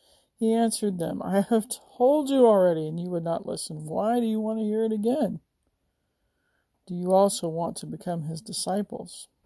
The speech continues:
Which,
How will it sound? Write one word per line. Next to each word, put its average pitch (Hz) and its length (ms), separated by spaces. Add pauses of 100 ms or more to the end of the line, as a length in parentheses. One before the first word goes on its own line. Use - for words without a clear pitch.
(2500)
Which, - 680